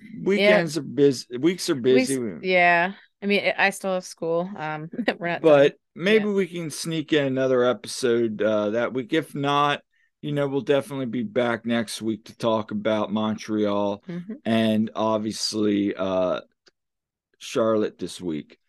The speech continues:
Speaker 1: So
Speaker 2: Yeah, can you believe it's gonna be June?
Speaker 1: Yeah.
Speaker 2: My goodness.
Speaker 1: Yeah.
Speaker 2: Yeah, and next Saturday, uh, we're tie-dyeing at the Sons of Ben tailgate.
Speaker 1: So it'll be a fun
Speaker 2: So,
Speaker 1: time.
Speaker 2: yeah, and, uh, so if you're at the tailgate, you'll be, you know, definitely say hi. And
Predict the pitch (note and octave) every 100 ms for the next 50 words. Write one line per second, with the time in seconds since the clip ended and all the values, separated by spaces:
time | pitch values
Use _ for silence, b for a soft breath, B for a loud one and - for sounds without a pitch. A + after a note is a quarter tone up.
0 | _ - - - A2 G#2 G2+ G3 - -
1 | G3 F3+ F#3 F#3 G#3 G#3 F#3+ D#3+ C#3+ C#3
2 | C#3+ E3+ - _ _ - C3 A3+ F4+ E3+
3 | D#3+ D3+ D#3 D3+ - - B - C3+ G#3
4 | F#3 G3+ A2 F3+ F3 - - F3 F3 F3+
5 | F3+ F3+ F#3+ F#3+ E3 D3+ D3 C#3+ E3+ D3+
6 | D#3 D#3 D#3+ E3+ - C#3+ C#3 C#3 - _
7 | D#3 - D3 C#3+ D3 D3+ E3 E3 E3+ G3
8 | A#3 - _ _ _ _ _ - G#3+ D#4+
9 | F4 D#4 D#4 E4 A#3+ D#4+ A3 C#4+ A3 -
10 | E3+ E3+ E3+ E3+ F3 D#3+ D#3 D#3 - -
11 | F#3 F#3 F3+ F3 G3 F#3+ G3+ F#3+ F#3+ A3
12 | C4+ - F3 D#3+ E3+ E3 F3 - _ _
13 | - D#3+ D#3 E3+ E3 F3+ - E3+ E3+ D3+
14 | D#3+ A#3 - E3+ E3+ E3 E3